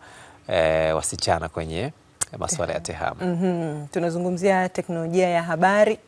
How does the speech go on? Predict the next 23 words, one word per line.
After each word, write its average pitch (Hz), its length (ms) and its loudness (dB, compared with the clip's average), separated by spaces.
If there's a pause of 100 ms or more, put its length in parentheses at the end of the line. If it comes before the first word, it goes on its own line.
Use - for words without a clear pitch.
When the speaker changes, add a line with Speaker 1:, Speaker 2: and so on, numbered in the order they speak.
Speaker 1:
Ndio. 165 240 -4
Speaker 2:
na 147 180 -2
mawasiliano, 160 1200 0
tehama. 202 440 6 (260)
Ikiwa 277 240 8
leo 302 140 12
ni 262 120 6
siku 254 280 -2
ya 220 100 8
wasichana 190 680 0
katika 151 560 -4
tehama, 147 460 -6
ikiwa 190 220 0
bado 165 240 2
dunia 165 400 0 (260)
inaendelea, 175 1000 4
uh, 175 120 0
kuhakikisha 180 680 -2
kwamba 156 320 0
wasichana 226 800 2
wanaendelea 160 440 -2
kuvutiwa 165 560 0
sana 202 360 2